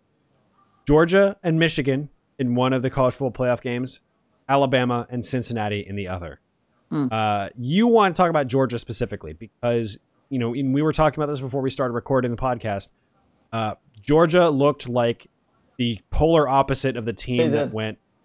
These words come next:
Speaker 1: undefeated throughout the regular season, uh, and had the best defense in the country, allowed about seven points per game.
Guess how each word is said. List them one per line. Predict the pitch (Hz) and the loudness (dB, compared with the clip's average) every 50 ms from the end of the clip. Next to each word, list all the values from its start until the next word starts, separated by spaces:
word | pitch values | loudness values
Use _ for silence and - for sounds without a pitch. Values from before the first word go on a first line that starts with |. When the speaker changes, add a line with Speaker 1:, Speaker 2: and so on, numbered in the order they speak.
| - | -6
Speaker 1:
undefeated | 123 127 120 131 - - 123 120 113 113 110 98 | -4 -2 -2 -2 -2 -2 -2 -2 0 -2 -2 -4
throughout | - 123 120 120 - | -2 0 0 0 0
the | 120 | 0
regular | 117 117 107 117 113 113 | -2 0 0 0 -2 -2
season, | 104 - 120 113 104 98 107 104 98 - _ _ _ _ _ _ _ _ _ _ _ _ _ - | -2 -4 -6 -6 -4 -6 -6 -8 -10 -12 _ _ _ _ _ _ _ _ _ _ _ _ _ -8
uh, | 95 95 92 90 90 90 - _ | -6 -6 -4 -4 -4 -6 -6 _
and | - 120 117 113 113 110 107 104 95 90 _ _ _ - | -4 -2 0 0 0 0 -2 -4 -6 -8 _ _ _ 0
had | 117 139 131 | 0 2 2
the | 123 117 | 2 2
best | - 170 170 165 - | 4 4 4 4 4
defense | 170 170 - 170 160 - | 2 2 4 4 2 2
in | 147 | 0
the | 147 143 | -2 0
country, | - 147 143 139 - 143 143 | 2 2 0 2 2 0 0
allowed | 123 127 120 127 127 123 123 127 120 _ _ _ | 2 2 4 6 6 6 6 4 0 _ _ _
about | - 139 117 139 120 110 | -2 2 2 2 2 2
seven | - - 165 160 147 156 143 | 0 4 4 4 4 2 2
points | - 143 143 139 131 - | 2 2 0 0 -2 -2
per | - 131 | -4 -4
game. | 110 127 127 131 127 127 120 | 0 0 0 0 0 -2 -2